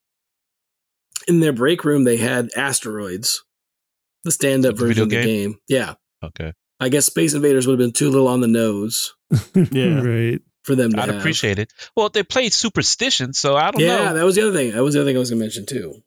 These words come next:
Speaker 1: When Superstition was, was important early on. It's not, it
Speaker 2: Mm-hmm.
Speaker 1: sets it up nicely.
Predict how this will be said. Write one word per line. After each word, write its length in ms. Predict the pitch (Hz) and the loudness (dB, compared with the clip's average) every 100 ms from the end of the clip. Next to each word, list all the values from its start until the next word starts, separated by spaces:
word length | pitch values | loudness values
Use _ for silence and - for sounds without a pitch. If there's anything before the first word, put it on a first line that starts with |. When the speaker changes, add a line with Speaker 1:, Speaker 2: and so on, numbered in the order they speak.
| _ _ | _ _
Speaker 1:
When 120 | 113 | -8
Superstition 640 | - 110 120 131 120 104 | -8 -8 -8 -8 -8 -10
was, 280 | 90 87 - _ _ | -10 -10 -12 _ _
was 180 | 107 101 | -10 -8
important 480 | 104 110 87 92 - | -10 -10 -10 -14 -12
early 280 | 104 104 95 | -10 -8 -10
on. 280 | 90 95 113 _ _ _ | -12 -14 -16 _ _ _
It's 160 | 170 104 | -6 -2
not, 160 | 147 | 0
it 40 | 151 | 0
Speaker 2:
Mm-hmm. 20 | |
Speaker 1:
sets 240 | 214 202 | 0 0
it 80 | 139 | 0
up 100 | 123 | -2
nicely. 480 | 104 101 92 92 135 | -4 -8 -10 -10 -14